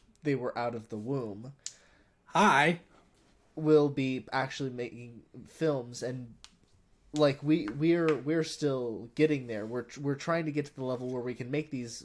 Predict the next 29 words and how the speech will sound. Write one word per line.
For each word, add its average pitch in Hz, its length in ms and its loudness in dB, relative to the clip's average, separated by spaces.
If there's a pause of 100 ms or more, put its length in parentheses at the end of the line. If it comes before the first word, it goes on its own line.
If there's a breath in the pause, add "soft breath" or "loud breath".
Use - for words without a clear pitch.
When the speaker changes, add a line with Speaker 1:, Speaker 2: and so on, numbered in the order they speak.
(100)
Speaker 1:
games, 117 280 -6
but 131 120 -2
we, 139 200 0
when, 151 240 4
Speaker 2:
Yeah, 131 140 8
Speaker 1:
when, 120 100 6
Speaker 2:
well 135 260 8
Speaker 1:
once 123 140 4
the, - 100 -8
we 156 220 -2
get 147 240 -2
to 156 80 -12
the 156 80 -2
point 147 240 -4
where 143 100 -2
we're, 135 320 -2 (360)
we 170 260 0
are 156 80 6
the 147 80 -2
ones 135 220 -4
who 139 100 -6
fundamentally 127 680 -8
understand 117 480 -8
it, 110 140 -8
our 123 200 -2
generation 113 600 -6
Speaker 2:
Mm. 104 80 -10
Speaker 1:
fundamentally 120 580 -10
understands 113 1040 -8